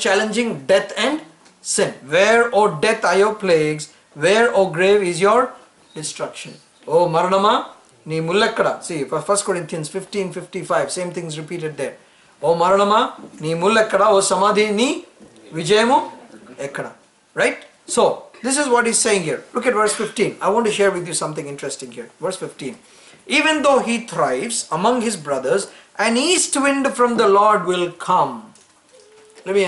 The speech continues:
ask you this one thing. I have never done this before, but I, I want to ask you something. Did you ever do any Bible study or hear any Bible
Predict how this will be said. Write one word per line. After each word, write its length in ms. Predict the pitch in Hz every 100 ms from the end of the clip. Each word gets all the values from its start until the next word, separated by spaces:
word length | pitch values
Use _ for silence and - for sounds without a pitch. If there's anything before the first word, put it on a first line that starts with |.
| 180
ask 120 | 180 196
you 60 | 156
this 120 | 147 147
one 100 | 143
thing. 120 | 120 117 - _ _ _ _ _ 180
I 40 |
have 100 | 196 185
never 140 | 190 190 214
done 100 | 214
this 100 | 214 190
before, 260 | 202 226 233 - - - _
but 100 | 147 156
I, 40 | 143 - - -
I 20 | 151
want 120 | 156
to 40 | 147
ask 100 | 147 -
you 40 | 127
something. 220 | 127 - - -
Did 100 | 214 247
you 80 | 262 - 175
ever 220 | 202 254 269 220 175
do 60 | 196 208 - 165
any 120 | 190 175
Bible 260 | 147 151 147
study 260 | - 135 156 - 147
or 60 | 131 -
hear 200 | 190 226 226 - - 190
any 180 | 240 302 311
Bible 280 | 151 151